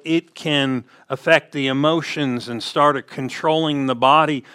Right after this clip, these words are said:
And some people don't realize,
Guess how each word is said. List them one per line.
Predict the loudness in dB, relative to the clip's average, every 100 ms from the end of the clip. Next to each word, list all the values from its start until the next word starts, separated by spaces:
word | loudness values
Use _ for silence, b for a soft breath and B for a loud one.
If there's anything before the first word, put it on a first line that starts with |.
| b b
And | -8 -6
some | -4 0 0 0
people | -2 -2 -4 -2
don't | 0 0 -2
realize, | -2 2 4 6 6 4 0 -6 -12